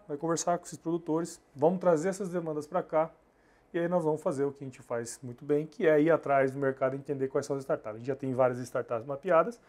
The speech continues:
mas a gente vai entender quais startups estão resolvendo problemas que esses produtores têm, esses desafios que os produtores têm.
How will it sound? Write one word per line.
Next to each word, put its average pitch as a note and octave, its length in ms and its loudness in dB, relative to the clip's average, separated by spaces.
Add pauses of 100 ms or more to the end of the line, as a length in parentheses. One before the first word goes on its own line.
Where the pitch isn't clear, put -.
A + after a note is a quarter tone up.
(280)
mas F3+ 80 -4
a - 20 -4
gente D3+ 100 -8
vai D#3 100 6
entender D3 460 -4 (240)
quais D#3 240 6
startups C3 520 -4
estão C3+ 320 -10 (200)
resolvendo A#2+ 400 -10
problemas C3 580 -8 (500)
que C3 80 -2
esses C3+ 200 -2
produtores C3 460 -6
têm, B2 220 -16 (140)
esses C3 260 -8
desafios C3 440 -2
que - 80 -20
os B2 60 -20
produtores B2+ 380 -8
têm. F#2+ 200 -12